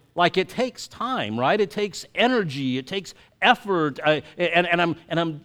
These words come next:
like, trying to infuse myself with the Word of God and, and to know Him, and I'm not saying that you need to do that. Please don't, that, please don't make that like,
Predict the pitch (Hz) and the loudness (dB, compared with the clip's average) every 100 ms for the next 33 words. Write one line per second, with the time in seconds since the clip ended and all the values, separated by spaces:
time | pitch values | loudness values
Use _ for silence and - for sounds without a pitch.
0 | 160 170 180 165 131 - 185 208 226 233 | -2 2 2 -2 -18 -10 -4 0 2 0
1 | 175 208 185 175 170 - 180 214 233 233 | -2 -4 -2 -2 -2 -6 -8 -4 -2 -4
2 | 180 190 180 - 185 175 175 165 175 156 | -2 -4 -4 0 0 2 0 -4 -2 0
3 | 185 202 196 170 156 175 170 170 170 139 | 2 4 2 0 0 4 4 4 4 2
4 | 131 135 143 139 135 165 185 190 170 175 | -2 -4 -6 -4 -2 2 2 2 0 -2
5 | 170 170 160 139 131 - _ _ - 202 | 0 0 0 -2 -4 -10 _ _ -6 -2
6 | 185 - 156 156 151 151 135 139 135 131 | -2 -2 -2 0 0 -2 -2 0 4 4
7 | 123 131 - 170 165 160 131 135 - - | 2 -8 -10 -8 -4 -4 -4 -6 -8 -10
8 | 160 151 143 135 123 131 120 123 120 | -8 -6 -6 -6 -4 -4 -4 -4 -6